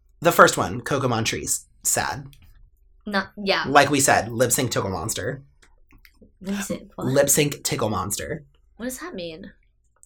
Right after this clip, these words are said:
Speaker 1: Instead of Lip Sync Assassin. That's literally the name of the episode that we talked about.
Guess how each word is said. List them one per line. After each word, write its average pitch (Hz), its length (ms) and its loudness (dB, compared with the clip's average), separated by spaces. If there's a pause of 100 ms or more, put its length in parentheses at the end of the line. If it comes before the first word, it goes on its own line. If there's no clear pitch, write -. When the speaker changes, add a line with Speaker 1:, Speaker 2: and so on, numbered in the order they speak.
(140)
Speaker 1:
Instead 135 280 0
of 127 80 -2
Lip 120 160 0
Sync 123 180 -2
Assassin. 120 420 0
That's 135 140 -2
literally 165 320 4
the 208 80 2
name 175 140 4
of 160 60 2
the 123 100 -2
episode 123 420 -4 (100)
that 107 140 -4
we 110 140 -6
talked 107 260 -6
about. 82 300 -8